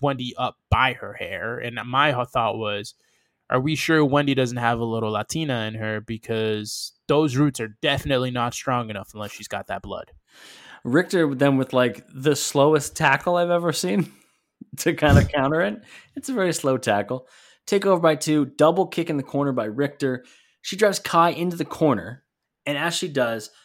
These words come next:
Speaker 2: Moolah reaches in and pulls Richter by the hair. Richter's hair is having a hard time this, with this match.
Speaker 1: Yeah.
Speaker 2: And pulls Richter by the hair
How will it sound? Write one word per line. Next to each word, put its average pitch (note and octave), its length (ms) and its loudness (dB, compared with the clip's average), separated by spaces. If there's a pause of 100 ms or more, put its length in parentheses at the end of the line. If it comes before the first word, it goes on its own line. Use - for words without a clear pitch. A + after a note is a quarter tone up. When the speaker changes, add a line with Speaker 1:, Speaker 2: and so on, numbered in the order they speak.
(120)
Speaker 2:
Moolah F3 440 4
reaches D#3+ 380 -4
in C#3 320 -2
and B2 200 -10
pulls E3+ 300 -4
Richter C#3+ 240 -2
by A#2+ 220 -4
the A#2 100 -6
hair. G2+ 260 -12 (100)
Richter's G#3+ 340 -2
hair D#3+ 200 -2
is A#2+ 80 -4
having A2 260 -6
a G2 60 -16
hard C3+ 480 -6
time F#2+ 340 -12
this, - 180 -18
with F2+ 120 -20
this F#2+ 200 -18
match. - 380 -20
Speaker 1:
Yeah. - 480 -8 (420)
Speaker 2:
And C#3+ 220 -4
pulls G#3+ 460 4
Richter D#3 440 -8
by D#3+ 220 0
the F3 120 -8
hair C3 360 -6